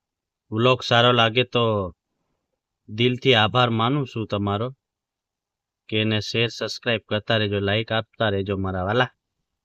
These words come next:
એ ખૂબ ખૂબ ધન્યવાદ મારી YouTube ફેમિલીને, મારી YouTube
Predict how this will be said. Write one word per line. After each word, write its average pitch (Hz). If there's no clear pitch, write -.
એ 147
ખૂબ 123
ખૂબ 127
ધન્યવાદ 117
મારી 120
YouTube 110
ફેમિલીને, 117
મારી 117
YouTube 117